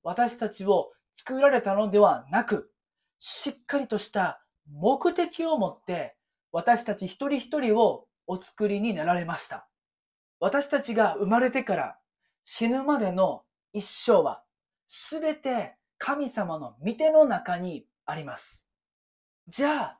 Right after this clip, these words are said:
神様は私たちをどんな目的を持ってお作りになられたのか。私の目的は何だろうかと思いますよね。その神様の目的を知ることが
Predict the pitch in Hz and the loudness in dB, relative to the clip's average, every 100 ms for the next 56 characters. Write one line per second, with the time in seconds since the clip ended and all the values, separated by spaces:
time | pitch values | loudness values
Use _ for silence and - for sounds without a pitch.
0 | _ - 294 294 269 233 214 214 160 - | _ -8 -6 -4 -2 0 2 2 0 -8
1 | _ - 175 277 269 - - 208 208 165 | _ -8 -4 -4 -4 -6 -6 0 2 0
2 | - _ 147 240 359 392 294 175 175 190 | -8 _ 2 4 4 2 0 0 0 -2
3 | - 214 - 214 175 147 _ - 156 - | -4 -10 0 0 0 -8 _ -10 -10 -10
4 | _ _ _ 160 - - 196 185 185 190 | _ _ _ -14 -14 -8 -4 -2 -2 -4
5 | - _ _ _ _ 175 202 220 175 156 | -8 _ _ _ _ 0 2 2 0 -6
6 | - - - _ _ _ _ 156 240 262 | -8 -12 -14 _ _ _ _ -4 -4 -4
7 | 339 311 302 - 294 277 269 240 - _ | 0 2 0 -4 -8 -4 2 2 0 _
8 | _ _ - 156 277 339 190 156 - - | _ _ -6 0 0 0 -2 -4 -12 -18
9 | - _ _ _ _ _ 220 190 - _ | -18 _ _ _ _ _ 2 2 2 _
10 | _ 170 196 190 185 - 151 135 123 - | _ -4 0 0 -2 -4 -8 -8 -14 -18
11 | _ _ _ _ _ _ - 262 294 302 | _ _ _ _ _ _ -6 -2 4 4
12 | - _ _ - 311 311 - 240 233 208 | 4 _ _ -2 -2 -2 -4 -2 0 0
13 | 165 226 294 - 320 302 302 285 - - | 0 0 0 -8 -10 -8 -6 -6 -4 -6
14 | - 339 359 359 359 311 285 | -6 -6 -6 -6 -8 -2 -2